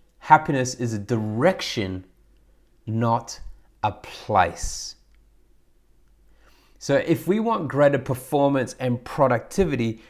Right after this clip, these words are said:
we first need happiness and enjoyment in the workforce.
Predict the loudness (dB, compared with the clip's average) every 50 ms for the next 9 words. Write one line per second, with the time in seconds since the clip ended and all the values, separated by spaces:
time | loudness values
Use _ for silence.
0 | _ _ -4 -4 -4 -4 -8 -2 0 2 2 2 2 0 -2 -2 -2 -2 -2 -6
1 | -12 -16 -10 -4 -4 -4 -2 -2 -6 -4 -4 -6 -8 -10 -10 -8 -6 -6 -6 -8
2 | -4 -4 -2 -2 0 -2 -2 -2 -4 -6 -6 -6 -6 -6 -6 -4 -2 -2 -2 -2
3 | -4 -10 -12 -12 -12 -12 -12 -14 -16 -16 -16 -18 -20